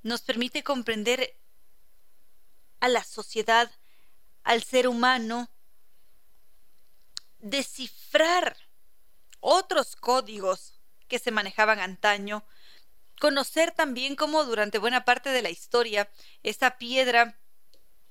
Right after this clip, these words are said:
mm, fue objeto de disputas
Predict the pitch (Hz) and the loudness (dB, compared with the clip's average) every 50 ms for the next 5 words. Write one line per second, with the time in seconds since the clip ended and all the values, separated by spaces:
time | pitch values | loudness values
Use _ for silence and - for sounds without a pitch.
0 | - - - - 226 220 220 220 202 - - 226 233 240 233 - - - 233 226 | -20 -20 -16 -14 -10 -10 -8 -8 -6 0 2 2 4 4 2 0 -2 -4 -4 -4
1 | - - 262 254 240 226 202 - - - - - - 214 226 233 208 220 180 - | -2 0 -2 0 -2 -4 -8 -16 -18 -18 -18 -14 -2 2 4 4 4 2 -2 -12
2 | - - 269 339 370 - - - - - - - - | -8 -4 0 0 0 0 0 -2 -2 -4 -12 -18 -18